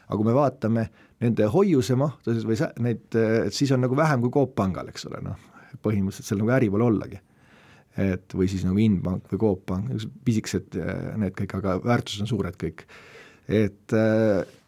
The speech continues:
noh, see, see veel kord, et see, kuna see nähtavus on nii pisikene,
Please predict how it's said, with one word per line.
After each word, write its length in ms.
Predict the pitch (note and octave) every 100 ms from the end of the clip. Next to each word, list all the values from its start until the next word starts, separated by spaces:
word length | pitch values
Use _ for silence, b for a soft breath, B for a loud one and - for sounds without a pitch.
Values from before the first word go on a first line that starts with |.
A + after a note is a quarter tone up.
| -
noh, 160 | A#2+ -
see, 220 | - C3 -
see 240 | - B2+ A2+ -
veel 160 | F#3
kord, 160 | B2+ G#2
et 100 | G#2+
see, 120 | - -
kuna 180 | - A2+
see 120 | A#2
nähtavus 420 | D3+ F#3 - G#2 G#2
on 140 | A#2+ - _ _ _ _ _ _ _ _ _ _ _ -
nii 200 | B2 F3+
pisikene, 500 | C#3 D#3 C#3 - F#2+